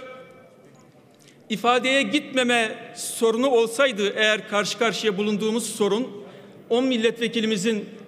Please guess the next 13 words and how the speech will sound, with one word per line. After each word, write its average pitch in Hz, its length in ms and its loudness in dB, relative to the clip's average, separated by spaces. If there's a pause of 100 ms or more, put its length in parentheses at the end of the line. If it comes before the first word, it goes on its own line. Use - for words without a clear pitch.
tutuklanmasının 233 1300 0
gerekçesi 214 720 0 (300)
ifadeye 233 560 2
gitmeme 220 480 0
olsaydı, 214 840 2 (180)
yani 208 320 0
buralardan 226 480 2
söylenen 214 460 0
gerekçeye 214 640 0 (240)
söyleyenler 214 760 0
kendileri 208 460 0
inanıyor 190 520 0 (100)
olsalardı, 208 880 0